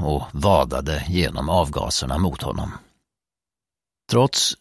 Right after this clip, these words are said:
stora framsteg i arbetet med, eh, jämlikhet, som byråkraterna gärna framställde det, var poliskåren fortfarande en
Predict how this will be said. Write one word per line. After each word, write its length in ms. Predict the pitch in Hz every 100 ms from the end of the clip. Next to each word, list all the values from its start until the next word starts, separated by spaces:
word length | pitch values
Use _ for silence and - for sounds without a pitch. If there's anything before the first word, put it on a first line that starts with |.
| _ -
stora 680 | - 151 139 101 127 127 123
framsteg 920 | - 139 90 67 - 110 101 71 62
i 180 | 69 76
arbetet 920 | - 101 67 69 73 - 92 80 - -
med, 560 | 76 73 73 71 67
eh, 220 | 80 76 64 - - -
jämlikhet, 1080 | 73 104 90 65 62 - - 98 57 - -
som 280 | - 82 76
byråkraterna 960 | 90 90 90 87 80 69 - 90 85 82
gärna 500 | 117 82 80 117 104 -
framställde 580 | - 80 - 98 87
det, 140 | 92 98 - - - - -
var 440 | 78 90 110 123
poliskåren 1040 | - 143 143 135 - - 95 90 104 110 104
fortfarande 760 | 143 123 - 95 92 95 101
en 280 | 80 85